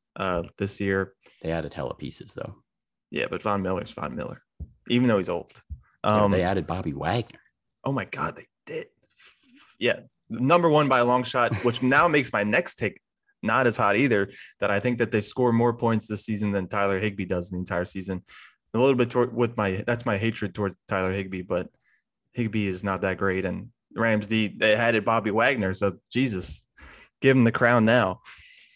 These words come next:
Speaker 2: Yeah, that's a lot of points. Last year, Higbee had one hundred forty-seven.
Speaker 1: Yeah, they had twenty more points.
Speaker 2: Rams had a hundred and, I think, six or something like that.
Speaker 1: Oh, I thought they had
Speaker 2: But
Speaker 1: one twenty-one.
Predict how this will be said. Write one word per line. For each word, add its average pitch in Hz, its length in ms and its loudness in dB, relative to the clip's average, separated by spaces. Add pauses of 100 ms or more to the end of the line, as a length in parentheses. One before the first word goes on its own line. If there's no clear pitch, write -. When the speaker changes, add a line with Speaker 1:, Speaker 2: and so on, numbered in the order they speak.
(240)
Speaker 2:
Yeah, 92 100 -2
that's 90 160 -2
a - 60 -2
lot 92 80 0
of 85 80 -6
points. 95 300 -4
Last - 380 -2
year, 98 440 0
Higbee 95 320 -4
had 95 120 0
one 85 200 -2
hundred 92 340 -4
forty-seven. 82 580 -4
Speaker 1:
Yeah, 101 160 2
they 101 80 4
had 104 120 0
twenty 117 200 -2
more 107 140 -2
points. 95 500 -8 (220)
Speaker 2:
Rams 78 360 -4
had 80 180 -2
a 73 40 -4
hundred 80 400 -8
and, 71 320 -10 (100)
I - 40 -20
think, 78 180 -10
six - 380 -12
or - 20 -18
something 80 260 -10
like 85 160 -10
that. 90 220 -8
Speaker 1:
Oh, - 140 -6
I - 40 -10
thought 131 140 -6
they 110 100 2
had 90 80 0
Speaker 2:
But - 40 -18
Speaker 1:
one 104 140 -2
twenty-one. - 520 -8